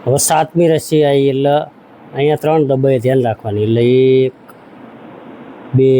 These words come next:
ત્રણ, ચાર, પાંચ, છ અને સાત. સાત ઉપાડી અહીંયા એક દબાઈ દેવાની. સાત ઉપાડી અને ત્રણ દબાવવાની. પછી પાછા સાત ઉપાડી અને ત્રણ દબાવવાની.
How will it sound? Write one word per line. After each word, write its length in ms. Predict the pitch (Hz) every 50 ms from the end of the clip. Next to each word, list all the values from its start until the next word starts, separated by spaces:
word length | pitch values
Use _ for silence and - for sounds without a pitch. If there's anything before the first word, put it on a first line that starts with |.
| 127 127 127 127 131 127 - - - -
ત્રણ, 560 | - - 127 127 127 127 123 127 127 127 127 127 - - - - -
ચાર, 460 | 120 120 117 117 120 120 120 120 120 113 - - - -
પાંચ, 500 | 120 117 117 117 117 120 120 123 123 - - - -
છ 80 | - -
અને 460 | 131 120 120 117 117 117 117 120 127 - - - - -
સાત. 360 | - - - - 151 127 107 - - - -
સાત 380 | - - - - 127 131 - 147
ઉપાડી 460 | 131 - - 151 143 139 135 131 139 - - - - - - - - - - - - - - - - - - - - - - - - - - - - - -
અહીંયા 360 | 135 139 143 147 143 143 147
એક 80 | 156 - - _ - - - - - - - - - - - -
દબાઈ 260 | 156 156 165 190 190
દેવાની. 440 | 156 143 135 131 123 120 120 127 143 - - - - - - 120
સાત 280 | - - - 143 147 -
ઉપાડી 400 | 160 147 - 156 139 131 127 131
અને 160 | 139 127 131 131
ત્રણ 320 | - 139 143 139 127 107
દબાવવાની. 500 | 107 104 98 98 98 95 95 98 98 95 - - - - - - - - - - - - - - - - - - - - - -
પછી 260 | - 131 120 - 139
પાછા 240 | 123 143 135 127 131
સાત 300 | 120 - - 143 143 -
ઉપાડી 420 | 156 139 - 147 143 131 120 117 120 - - - - - - - - - - - - - - - - - - - - - - - -
અને 100 | 127 120
ત્રણ 340 | - - 143 143 139 123 110
દબાવવાની. 520 | 113 104 104 107 104 98 101 101 95 90